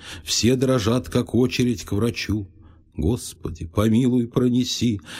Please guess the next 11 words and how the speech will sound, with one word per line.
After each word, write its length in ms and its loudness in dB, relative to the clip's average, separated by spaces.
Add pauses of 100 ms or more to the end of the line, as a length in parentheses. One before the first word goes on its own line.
(120)
про 140 4
себя 380 2
я 120 2
мысленно 540 2
шепчу. 680 -2 (420)
В 100 -4
маленькую 800 2
парту, 640 -2
словно 680 -2
в 120 -4
гроб, 440 0